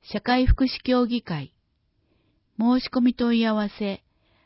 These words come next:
八月二十一日木曜日までに、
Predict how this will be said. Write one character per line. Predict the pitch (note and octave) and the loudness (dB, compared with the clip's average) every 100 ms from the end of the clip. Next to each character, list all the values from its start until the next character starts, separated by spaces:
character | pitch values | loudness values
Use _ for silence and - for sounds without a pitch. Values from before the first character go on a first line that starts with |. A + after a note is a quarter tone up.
| _ _ | _ _
八 | - G3 B3+ | -10 -6 -2
月 | C4+ C4+ C4 | -2 0 4
二 | C#4+ | 4
十 | C4 A3+ | 4 0
一 | F#3 G3 | 0 -4
日 | F#3+ - F3 | -4 -4 -6
木 | F3 A#3+ | -4 0
曜 | C4+ C4+ | 2 2
日 | A3+ | 0
ま | F#3+ | -2
で | E3+ D#3 | -4 -6
に、 | D#3 | -8